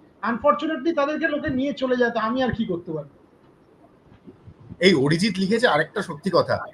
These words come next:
Speaker 2: "ট্র্যাভিসের গোল্ডেন ডাক, প্যাট কামিন্সের শুকিয়ে যাওয়া মুখ, এটাই তো সর্বসুখ ভগবান।" আমি না এই কথা কমেন্টগুলো ফেলতে পারছি না। I, I'm
Speaker 1: আরে
Speaker 2: loving
Speaker 1: তোরা
Speaker 2: this।
Speaker 1: এটা কি করে বলছে? বে-, ultimately সে তো মিচেল স্টার্কের বলে, এমন তো না যে ইন্ডিয়া জিতেছে। উফ।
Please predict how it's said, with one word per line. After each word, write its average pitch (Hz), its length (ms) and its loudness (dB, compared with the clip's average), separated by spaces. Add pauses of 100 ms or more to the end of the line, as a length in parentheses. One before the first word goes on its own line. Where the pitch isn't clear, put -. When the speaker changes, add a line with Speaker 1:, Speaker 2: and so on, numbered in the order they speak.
(120)
Speaker 2:
"ট্র্যাভিসের 190 500 4
গোল্ডেন 180 380 2
ডাক, 180 240 2
প্যাট 151 180 -2
কামিন্সের 196 360 0
শুকিয়ে 180 320 -2
যাওয়া 190 200 6
মুখ, 190 160 0
এটাই 165 220 0
তো 190 140 -2
সর্বসুখ 151 500 -2
ভগবান।" 135 500 -2 (640)
আমি 302 220 2
না 311 80 6
এই 269 220 8
কথা 214 160 2
কমেন্টগুলো 233 420 0
ফেলতে 202 360 6
পারছি - 400 0
না। - 100 -12
I, - 420 0
I'm 233 200 0
Speaker 1:
আরে 254 160 0
Speaker 2:
loving 247 380 4
Speaker 1:
তোরা 262 260 4
Speaker 2:
this। - 420 -6
Speaker 1:
এটা 302 120 4
কি 254 200 -2
করে 339 220 2
বলছে? 247 340 2
বে-, 208 220 2
ultimately 285 600 0
সে 330 140 -2
তো 330 80 0
মিচেল 254 440 0
স্টার্কের 311 420 0
বলে, 240 200 2
এমন 254 240 -2
তো 330 80 -4
না 330 100 0
যে 320 100 0
ইন্ডিয়া 302 400 4
জিতেছে। 247 340 0
উফ। 320 120 0